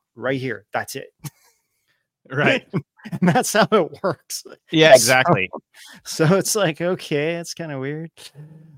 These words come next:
Speaker 1: But, um, but Kevin, I wanna kinda clarify. Kevin and X, he, he said, "Do you mean the Nephilim and the spinoff of the Watchers and the Fallen Angels?" Yeah, you know, all of that. So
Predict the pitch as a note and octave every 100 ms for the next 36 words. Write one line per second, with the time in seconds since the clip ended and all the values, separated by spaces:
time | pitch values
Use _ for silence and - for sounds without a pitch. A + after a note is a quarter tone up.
0 | _ - D#3+ D#3 D3 C3 F3 - A3+ C4
1 | C4 A#3 F#3 F#3+ G#3+ F3+ C#3+ - D#3 C3+
2 | - D3 D3 C#3+ B2+ A#2 D3 D#3 D#3 C3+
3 | C3 C3 - D3 C3+ C#3+ C3+ C#3+ - D#3
4 | C3 C#3 D#3+ F3 C#3+ B2+ C3 C#3+ D3 C#3+
5 | C#3+ C3 A2 - - - C3+ C3+ B2+ B2+
6 | B2 A#2+ G#2+ G#2 G#2 B2+ B2+ - B2+ A#2+
7 | A2+ G#2 - C3 B2 A#2+ B2+ B2 B2+ A#2+
8 | B2+ D3 B2+ A#2+ C3+ C3 - C3 D3+ A#2+
9 | A2 G2+ - - C3 B2